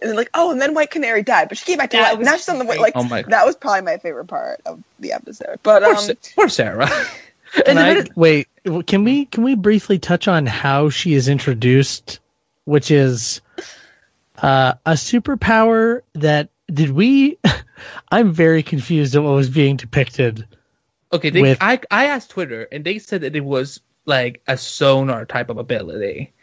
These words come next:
Speaker 4: There, she can just hear? <laughs>
Speaker 3: I don't know,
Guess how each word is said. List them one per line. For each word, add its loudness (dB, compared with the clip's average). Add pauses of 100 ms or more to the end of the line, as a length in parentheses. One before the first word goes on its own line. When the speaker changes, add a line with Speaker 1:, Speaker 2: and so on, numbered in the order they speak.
(360)
Speaker 4:
There, 6
she 2
can 4
just 4
hear? 4 (400)
<laughs> -20
Speaker 3:
I 2
don't 8
know, 4